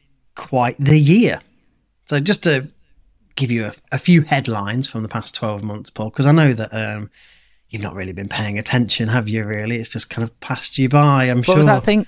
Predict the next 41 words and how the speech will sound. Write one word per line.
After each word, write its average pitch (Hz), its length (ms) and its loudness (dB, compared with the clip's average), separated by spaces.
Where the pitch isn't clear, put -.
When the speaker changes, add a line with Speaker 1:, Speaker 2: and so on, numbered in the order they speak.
Speaker 2:
What 208 100 4
was 202 140 0
it? 208 100 -2
What 208 140 2
do - 40 -8
you 202 40 -6
call 240 160 0
Speaker 1:
Ch-, - 20 0
Speaker 2:
it? 202 80 -8
Chat, - 280 -2
Speaker 1:
it's - 80 -16
Speaker 2:
ch-, - 260 -8
chat 208 260 0
what? 220 280 4
Speaker 1:
G 190 180 4
P 180 300 2
T. 143 320 4
It's 123 80 0
from 185 140 4
a - 20 -2
company 202 260 4
called 190 160 2
Open 165 280 4
A 139 180 4
I. 117 320 -2
Keep, 190 200 -2
keep 214 160 -2
your 151 140 2
eye 113 160 2
out. 110 140 -2
You'll 139 100 -2
see 160 160 2
them 131 100 2
in 113 60 -2
the 107 80 -6
press. - 340 -12
Speaker 2:
Cool, 180 160 0
cool. 151 280 0
Speaker 1:
Um, 135 300 0
<laughs> - 380 -10
um, 147 280 4